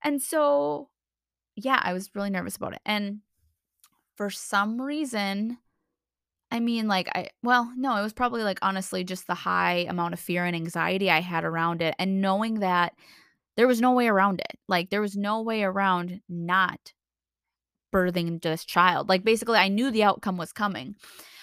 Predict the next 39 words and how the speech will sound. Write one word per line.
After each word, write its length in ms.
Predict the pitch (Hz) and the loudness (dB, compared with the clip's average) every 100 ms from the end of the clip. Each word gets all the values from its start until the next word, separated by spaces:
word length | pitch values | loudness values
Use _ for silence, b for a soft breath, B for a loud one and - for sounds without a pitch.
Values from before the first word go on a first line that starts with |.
| B - | B 2
Um, 440 | 202 185 175 175 - | 4 6 4 0 -4
you 80 | |
know, 100 | 185 | -4
and 140 | 185 190 | -2 -2
same 220 | 190 190 | -2 -2
for, 140 | 196 | 0
like, 220 | 185 180 - | 0 -2 -6
the 80 | 175 | -10
couple 280 | - 185 | -8 -6
months 220 | 185 185 196 | -4 -2 0
afterwards 560 | 240 262 185 170 170 | 0 0 -2 -2 -2
and 140 | 180 175 | -2 -2
figuring 320 | 175 175 170 | -2 -2 -2
out 120 | 165 | -2
how 120 | 180 | -2
to 60 | 175 | -2
be 120 | 175 | -2
a 60 | 175 | 0
mom. 260 | 190 170 | 2 2
Like, 240 | - 170 - | -2 -8 -10
uh, 60 | - 202 _ _ 196 - | -18 -18 _ _ -20 -6
there 180 | 208 226 | -2 0
was 160 | 202 | 0
no, 240 | 208 220 233 | 2 2 2
like, 240 | 214 170 | 0 -2
fast 380 | - 190 202 - | 0 0 0 0
forward 360 | 185 202 180 | 2 2 4
button. 320 | 180 170 180 196 | 4 4 2 -2
<laughs> 60 | - | -2
There 160 | 220 240 | -4 -2
was 140 | 208 | 0
no 120 | 220 | 2
way 120 | 214 | 4
I 40 | 208 | 4
was 120 | 190 | 2
gonna 140 | 185 | 0
get 160 | 180 - | 0 0
through 180 | 202 196 | 2 6
that 280 | 175 170 | 8 6